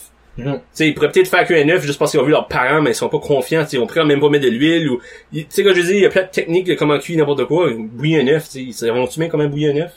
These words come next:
Speaker 1: Ouais.
Speaker 2: Tu sais, la vraie manière, tu sais, ils ont, il y a pas de base, de rien. Tu t'en
Speaker 1: Ouais,
Speaker 2: vas,
Speaker 1: oui,
Speaker 2: puis,
Speaker 1: de la vraie
Speaker 2: puis,
Speaker 1: manière.
Speaker 2: puis tu mélanges, ouais.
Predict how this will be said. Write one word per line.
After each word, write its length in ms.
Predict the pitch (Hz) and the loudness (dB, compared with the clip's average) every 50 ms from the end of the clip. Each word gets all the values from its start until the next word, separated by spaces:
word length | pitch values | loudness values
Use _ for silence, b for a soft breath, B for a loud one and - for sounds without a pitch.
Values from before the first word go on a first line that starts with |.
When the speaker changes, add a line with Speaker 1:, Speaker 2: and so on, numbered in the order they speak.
| - | -14
Speaker 1:
Ouais. 160 | 113 104 107 107 - b b b b b b _ - | -10 -8 -8 -8 -10 b b b b b b _ -4
Speaker 2:
Tu 100 | - 143 143 | 2 2 4
sais, 80 | 120 | 4
la 120 | 117 113 110 | 4 2 -2
vraie 260 | 110 123 135 147 147 | -2 0 0 2 2
manière, 420 | 147 131 131 143 160 185 180 170 | 2 2 2 2 2 0 0 -2
tu 80 | 147 135 - | -6 -10 -12
sais, 160 | - 139 139 | -14 -12 -6
ils 100 | 120 110 | -4 -2
ont, 140 | 104 107 104 - _ _ _ _ _ _ - | -2 -4 -4 -8 _ _ _ _ _ _ -10
il 60 | 120 | -6
y 20 | |
a 40 | - | -4
pas 100 | 196 196 | -4 -4
de 80 | 147 120 | -2 0
base, 360 | 123 131 160 185 185 170 131 | 2 4 4 4 4 2 0
de 80 | 123 | 0
rien. 300 | 107 104 117 147 185 196 | -2 -2 0 -2 -2 -2
Tu 100 | - - | -2 -4
t'en 180 | - 180 175 180 175 | 0 2 2 4 4
Speaker 1:
Ouais, 40 | - | 4
Speaker 2:
vas, 80 | 262 294 | 2 2
Speaker 1:
oui, 40 | - | 0
Speaker 2:
puis, 120 | - - | -2 -4
Speaker 1:
de 60 | - - | -6 -6
la 120 | 90 80 | -8 -8
vraie 200 | 78 76 - - 98 | -8 -10 -8 -4 -4
Speaker 2:
puis, 120 | 101 - | -2 -2
Speaker 1:
manière. 220 | 101 95 95 95 98 107 | -4 -6 -8 -6 -6 -4
Speaker 2:
puis 60 | 113 117 | -2 2
tu 120 | 220 190 | 2 4
mélanges, 720 | 165 156 156 175 185 208 220 233 240 220 208 - - - - 127 | 4 4 4 4 4 4 4 4 4 4 2 -2 -6 -8 -6 -4
ouais. 240 | 123 120 117 113 | -2 -2 0 -2